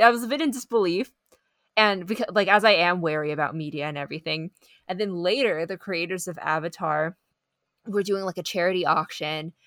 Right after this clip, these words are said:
Um, and they actually came out and said, "Yeah, they're, they're a couple.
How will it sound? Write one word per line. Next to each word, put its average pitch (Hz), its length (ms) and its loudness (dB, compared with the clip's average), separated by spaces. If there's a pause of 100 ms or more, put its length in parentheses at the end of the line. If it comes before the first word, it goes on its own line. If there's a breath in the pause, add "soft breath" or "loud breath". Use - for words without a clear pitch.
(380)
Um, 185 280 4
and 190 140 -2
they 196 100 4
actually 175 580 2
came 185 260 -2
out 160 280 2
and 170 160 -6
said, 165 440 0 (220)
"Yeah, 170 420 4
they're, 170 400 0
they're 170 160 0
a 170 60 -2
couple. 147 640 -8